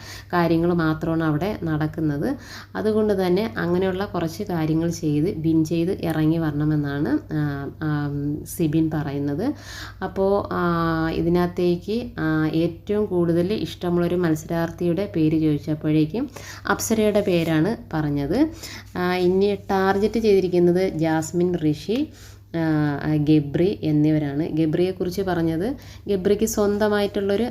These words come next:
അഭിപ്രായം, ആ, നിലവിൽ ഇല്ല എന്നുള്ളൊരു കാര്യമാണ്. എന്തായിരുന്നാലും, ആ, സിബിൻ, ഏ, ഇവിടെ പറഞ്ഞിരിക്കുന്നത്. എന്തായിരുന്നാലും നല്ല രീതിയിൽ കളിച്ച്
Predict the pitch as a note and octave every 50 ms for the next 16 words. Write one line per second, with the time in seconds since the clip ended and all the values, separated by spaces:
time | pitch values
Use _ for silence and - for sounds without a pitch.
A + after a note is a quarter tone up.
0 | A#3+ - - E3 E3 E3 E3 - - F3+ F3+ F3 F3 F3 F3 F3 F#3+ A#3 C#4 C#4+
1 | - - - D#3 D#3 D3+ D3+ D3 D3 D3 D3+ D3+ D3+ D#3+ D#3+ D#3+ F#3 G3 - -
2 | - D#3 D#3 D#3 D#3 D#3+ D#3+ D#3+ D#3+ D#3+ D#3+ D#3 D3+ D#3+ D#3 E3+ F3 F3 E3+ E3
3 | D#3 D3 D3+ D3+ D3+ D3 D3 D3 D#3+ A#3 D#4+ F4 - - - - - - - -
4 | - - D#3+ D#3 D#3 D#3+ D#3+ D3+ D3+ D3+ D3+ D3 F3 A3 A#3+ A#3+ - - E3 D#3
5 | D3+ D3 D3 D3 D3 D3 - - - D#3+ D#3 D3+ E3+ G3 A3+ - - - D#3 D3+
6 | D3 D3 D3 D3 - D3+ D3 D3+ D3 D#3 E3 E3+ - D3+ D3 D3 D3 D#3 D#3 D#3+
7 | - - C#3+ C#3+ D3+ D3+ - D#3+ D#3+ E3+ F3+ F3+ F3 F3 E3 D#3+ F3+ F3+ F3 E3+
8 | D#3+ E3 D#3+ E3 E3 D#3+ D#3+ D#3+ E3+ E3 D#3+ D3+ D3 C#3+ - - A3+